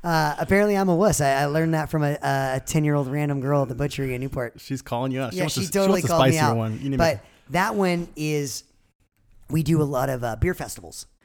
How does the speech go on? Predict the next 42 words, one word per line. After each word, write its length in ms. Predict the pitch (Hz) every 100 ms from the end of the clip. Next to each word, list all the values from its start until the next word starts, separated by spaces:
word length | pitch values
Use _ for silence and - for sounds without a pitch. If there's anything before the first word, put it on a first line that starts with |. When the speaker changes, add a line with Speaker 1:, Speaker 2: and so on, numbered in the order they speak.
| _ _
Speaker 1:
and 280 | 143 131 117
brouhaha, 560 | 151 139 135 127 123 120
brouhaha, 640 | 139 123 120 110 117 117
things 220 | 131 113
like 140 | 113
that. 200 | 117 110 - - - _
And, 400 | - 135 127 127 113 _ _ _ _
um, 440 | 123 117 117 113 110 _ _ _ 110
beer 200 | 151 160
drinkers 440 | 135 151 151 143 - -
love 580 | 120 139 147 143 127 117
this 260 | 131 113
one. 360 | 127 117 113 107
It's 240 | 135 123
got, 400 | - 131 123 123 - _
it's 260 | 131 120 -
got 340 | 151 131 123 _ _
a, 160 | 120 - _ _ -
a 100 | 120
good 380 | 117 131 151 143
heat 380 | - 156 151
to 240 | - 160 147
it. 200 | 139 139 - - -
It's 180 | 123
got 180 | - 139
some 160 | 139 127
awesome 400 | - 139 143 151
flavor 380 | 123 135 131 135
to 220 | - 135
it. 220 | 123 120 - - _ -
Um, 240 | 127 123
it 80 | 120
does, 300 | 156 196 151
even, 320 | 165 180 170 -
even 300 | 190 208 180
though 180 | 165 170
it's 120 | -
spicy, 540 | - - 147 - 190
it 100 | 123
does 220 | 143 147
have 220 | 151 151
a, 100 | 135